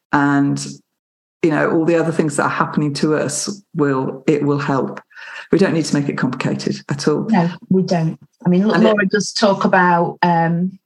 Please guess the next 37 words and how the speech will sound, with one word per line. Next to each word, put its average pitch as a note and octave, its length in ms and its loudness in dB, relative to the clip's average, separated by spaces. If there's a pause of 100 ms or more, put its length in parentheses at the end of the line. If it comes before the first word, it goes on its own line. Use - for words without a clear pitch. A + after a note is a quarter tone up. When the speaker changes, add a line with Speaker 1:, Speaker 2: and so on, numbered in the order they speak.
Speaker 2:
you F3 100 0
know, E3 160 0
if, D#3+ 140 -2
if E3 160 -2
you E3+ 60 0
do E3 160 0
have D#3 200 0
questions - 460 0
about D3+ 280 -2
things D#3 340 -2
such - 240 -8
as, D3+ 100 -2
you D#3+ 80 -2
know, D3+ 100 0
what D3+ 160 -4
supplements - 920 -4 (260)
we're E3 80 0
taking, D3 540 -2
then D3 120 0
she D3+ 200 -2
does, D3 420 0
she - 200 -10
does D#3 160 0
mention D3+ 320 0
a D#3 40 2
few D3+ 200 -2
in D3 60 2
the D3 80 0
podcast. D3+ 500 -2
So C#3+ 600 -2 (100)
lis-, D#3+ 300 -4
listen E3 320 0
out D3 160 0
for - 140 -4
those. C#3+ 400 0
But E3 180 0
really, D#3 560 2